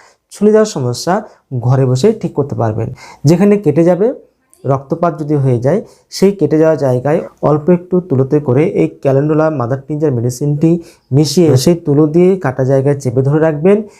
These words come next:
দু মিনিটের মধ্যে রক্তপাত সম্পূর্ণ বন্ধ হয়ে যাবে। তারপর রক্তপাত বন্ধ হয়ে যাওয়ার পর দিনে দুবার থেকে তিনবার আপনারা এই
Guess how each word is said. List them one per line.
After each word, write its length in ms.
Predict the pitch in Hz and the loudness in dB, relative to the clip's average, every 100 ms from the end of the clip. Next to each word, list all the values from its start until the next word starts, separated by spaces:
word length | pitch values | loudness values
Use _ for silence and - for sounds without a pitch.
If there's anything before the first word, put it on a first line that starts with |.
| _ - | _ -6
দু 180 | 123 170 | 0 4
মিনিটের 300 | 180 180 170 | 4 4 2
মধ্যে 220 | 135 131 | 0 0
রক্তপাত 400 | 131 123 - 156 | 0 -2 -4 -8
সম্পূর্ণ 460 | 165 135 117 127 143 208 254 - _ 131 | -6 -6 -4 0 2 2 -2 -10 _ -4
বন্ধ 320 | 131 147 143 | 0 0 0
হয়ে 220 | 135 139 123 | 0 2 2
যাবে। 200 | 107 107 - _ _ _ _ _ _ | 0 -4 -6 _ _ _ _ _ _
তারপর 460 | 156 151 151 143 170 180 - _ 143 | -6 0 0 2 0 0 -8 _ -6
রক্তপাত 360 | 147 165 165 | -4 -2 -2
বন্ধ 220 | 131 123 135 | -2 -4 -4
হয়ে 180 | 147 135 | -2 -2
যাওয়ার 180 | 120 127 | -2 -2
পর 140 | 170 247 - _ - | -4 -4 -10 _ -4
দিনে 180 | 147 165 | 0 0
দুবার 340 | 139 139 156 175 | 0 0 0 -2
থেকে 180 | 185 180 | -4 -4
তিনবার 440 | 180 131 113 156 202 - - | -4 -4 -2 -2 -2 -10 -12
আপনারা 320 | 170 - 135 | -12 -6 -4
এই 140 | - | 0